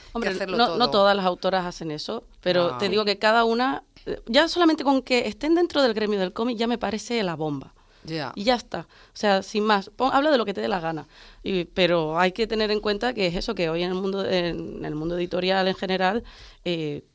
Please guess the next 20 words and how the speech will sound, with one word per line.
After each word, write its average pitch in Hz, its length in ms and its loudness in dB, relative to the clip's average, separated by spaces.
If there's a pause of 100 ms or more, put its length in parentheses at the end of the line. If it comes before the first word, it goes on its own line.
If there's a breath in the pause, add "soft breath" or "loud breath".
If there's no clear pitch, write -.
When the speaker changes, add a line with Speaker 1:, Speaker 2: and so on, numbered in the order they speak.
Speaker 1:
tú 175 100 -8
tienes 185 240 -2
mucha 190 220 -4
más 185 160 -2
libertad 185 400 0
de, 190 380 0
de, 156 240 -6
de, - 160 -10
como 151 260 -4
hombre, 165 240 -2
de 202 120 0
escribir 165 480 -8
lo 202 100 -6
que 214 80 -10
te 175 80 -4
dé 147 80 -4
la 143 80 -8
gana, 143 340 -8
un 143 80 -14
poco. - 380 -12